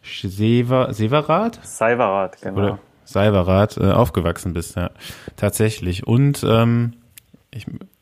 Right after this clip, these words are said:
Speaker 1: wenn ich mal hier in deine Vorstellung weiter, äh, gehen kann, du bist, du wirst dieses Jahr erst fünfunddreißig.
Speaker 2: Ja.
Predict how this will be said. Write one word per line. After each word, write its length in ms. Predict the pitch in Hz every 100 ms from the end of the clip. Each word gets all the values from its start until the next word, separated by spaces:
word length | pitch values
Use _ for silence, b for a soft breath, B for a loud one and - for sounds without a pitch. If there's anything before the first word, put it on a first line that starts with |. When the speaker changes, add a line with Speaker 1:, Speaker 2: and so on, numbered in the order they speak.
| _ _ -
Speaker 1:
wenn 140 | 101
ich 100 | 98
mal 100 | 107
hier 140 | 104
in 80 | 101
deine 280 | 98 98 98
Vorstellung 840 | - 101 113 - 110 110 113 107 B B B
weiter, 680 | 101 104 110 101 101 - 104
äh, 40 |
gehen 200 | 101 104
kann, 260 | 104 104 107 B B B
du 80 | 95
bist, 240 | 117 - - - -
du 140 | 98 92
wirst 320 | 127 - -
dieses 280 | 117 117 -
Jahr 400 | 104 117 156 165 _ -
erst 220 | 104 -
fünfunddreißig. 800 | 135 135 110 107 110 - 82 - _
Speaker 2:
Ja. 160 | 113